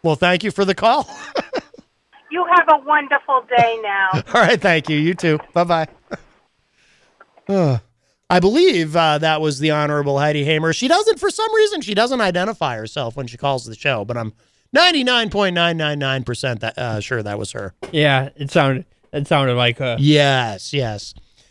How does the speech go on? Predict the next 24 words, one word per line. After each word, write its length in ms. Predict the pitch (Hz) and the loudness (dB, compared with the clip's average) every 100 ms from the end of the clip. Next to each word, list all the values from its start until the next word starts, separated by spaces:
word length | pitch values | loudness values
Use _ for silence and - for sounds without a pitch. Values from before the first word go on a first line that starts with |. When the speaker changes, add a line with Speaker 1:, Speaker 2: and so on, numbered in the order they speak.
| _ _ - | _ _ -2
Speaker 1:
Let's 220 | 180 - | -2 -2
see. 480 | - 175 156 139 - _ _ _ _ _ _ _ _ _ _ _ - - | 0 0 0 -4 -8 _ _ _ _ _ _ _ _ _ _ _ -14 -4
Um, 1300 | 156 143 135 135 135 131 131 127 123 123 120 117 113 _ _ _ _ _ _ _ - - _ _ _ _ | -2 0 0 0 0 0 -2 -2 -4 -4 -4 -6 -8 _ _ _ _ _ _ _ -20 -20 _ _ _ _
Brian 260 | 165 185 190 | 2 2 2
in 100 | 170 | 0
the 60 | 151 | 0
Facebook 440 | 175 170 160 139 | -2 0 -2 0
Live 280 | 160 170 170 | 0 0 0
chat 320 | 175 151 147 | 0 0 -2
says, 340 | - 151 139 | -4 -2 -2
"Boom, 680 | 131 143 190 220 196 160 147 _ _ _ 147 | -2 2 2 2 0 0 -4 _ _ _ 0
there 300 | 170 175 170 | 4 4 2
you 160 | 160 | 2
have 160 | 151 135 | 0 0
finally 680 | 196 220 320 302 185 143 131 | 0 2 4 2 0 0 -2
someone 480 | - 156 151 143 | 0 0 2 0
dares 360 | 139 139 139 - | 0 0 -2 -6
to 80 | 131 | -10
speak 300 | - 139 - | -2 -2 -2
the 100 | 139 | -4
truth, 280 | - 165 185 | 2 0 2
L 220 | 151 139 | 0 0
O 140 | 135 | 2
L. 340 | 131 127 123 | 0 0 -2